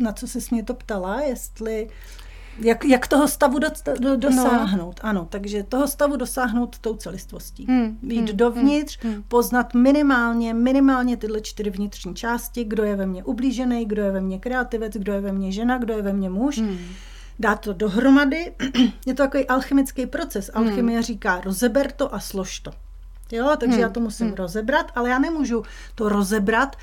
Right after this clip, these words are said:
Speaker 1: a zůstat v tom dítěti. Nebo i jenom v tom muži, nebo i jenom v té ženě. Já to musím rozebrat, složit, rozumět tomu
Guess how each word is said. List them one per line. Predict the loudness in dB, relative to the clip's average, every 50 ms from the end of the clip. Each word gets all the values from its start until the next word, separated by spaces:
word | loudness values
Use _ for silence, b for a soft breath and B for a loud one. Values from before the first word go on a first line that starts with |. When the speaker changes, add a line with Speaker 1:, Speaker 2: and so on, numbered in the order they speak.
| B B B B
Speaker 1:
a | -2 0
zůstat | 2 4 2 2 2 2 -2 -2 -2
v | -4
tom | -2 -2 -2 -2
dítěti. | -2 -6 -8 -10 -12 -12 -14 -16 -16 -16 -18 -18 -18 -18 -18 -18 -18 -18 -18 -18 -12 -4 0
Nebo | 2 4 4 4 4 4
i | 4
jenom | 4 2 0 -2
v | -4 -4
tom | -4 -2 0 0
muži, | 0 0 -2 -4 -6 -6
nebo | -4 -2 -2 0 0 0
i |
jenom | 0 2 2 2 0
v | -2
té | -4 -6
ženě. | -6 -4 -4 -4 -4 -6
Já | -6 -8
to | -6 -6
musím | -8 -8 -8 -8 -8 -4
rozebrat, | -4 -2 0 2 2 2 2 0 -4 -4 -6
složit, | -6 -4 -2 -2 -2 -4 -4 -4 -6 -6 -2 -2
rozumět | -2 0 0 -2 -2 -2 -2 0 0 0 -2 -2 -4
tomu | -4 -2 0 0 0 0 -2